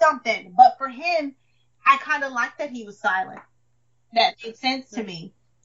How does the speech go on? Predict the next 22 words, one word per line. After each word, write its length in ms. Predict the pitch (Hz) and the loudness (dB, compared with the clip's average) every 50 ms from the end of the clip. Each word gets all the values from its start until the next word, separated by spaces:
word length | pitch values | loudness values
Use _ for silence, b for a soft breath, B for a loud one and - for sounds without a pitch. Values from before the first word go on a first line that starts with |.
| _ | _
Um, 300 | - 220 226 226 226 220 - - | 2 2 4 4 2 2 4 6
I 140 | 247 240 | 6 8
also 340 | 226 285 320 - - 359 339 | 8 8 8 6 4 2 0
really 340 | 302 277 285 285 285 277 269 | 2 2 0 0 0 0 0
liked, 460 | 254 233 226 220 220 220 - _ _ _ - | 4 6 6 6 6 2 -2 _ _ _ 2
um, 480 | 196 196 190 190 180 165 - - - - _ _ _ _ _ _ _ _ _ _ _ _ - | 6 6 6 6 4 0 -4 -16 -18 -20 _ _ _ _ _ _ _ _ _ _ _ _ 4
like 240 | 233 247 247 240 | 4 4 4 2
Will. 460 | 226 214 220 214 202 202 226 247 247 _ _ _ _ _ 247 | 4 6 6 8 8 6 2 0 -6 _ _ _ _ _ -8
You 140 | 208 196 220 | -4 0 4
know, 80 | 214 208 | 6 8
I 180 | 202 208 202 202 | 8 8 8 6
found 220 | - 220 226 214 | 4 4 4 4
him 260 | 214 220 214 208 190 180 | 0 -4 -6 -6 -8 -8
very 320 | 180 202 214 214 220 220 | -4 0 2 2 2 2
interesting. 580 | 214 220 214 - 220 208 202 208 - 220 214 220 | -2 -6 -8 -6 -4 -4 -4 -4 -4 -4 -4 -2
He, 220 | 220 226 214 196 | 0 0 -2 0
he 140 | 226 214 214 208 | -2 -2 -2 0
never 300 | 208 226 233 233 226 226 | 2 2 2 2 0 -4
tried 420 | 226 - 240 226 214 214 214 214 | -2 4 8 10 10 10 8 4
to 100 | - 220 | -2 -4
not 500 | 208 208 208 214 214 202 - - - 190 | -4 0 4 6 6 6 4 2 -2 -10
be 400 | 170 226 220 226 220 220 214 214 | -8 -6 -6 -4 -4 -6 -6 -8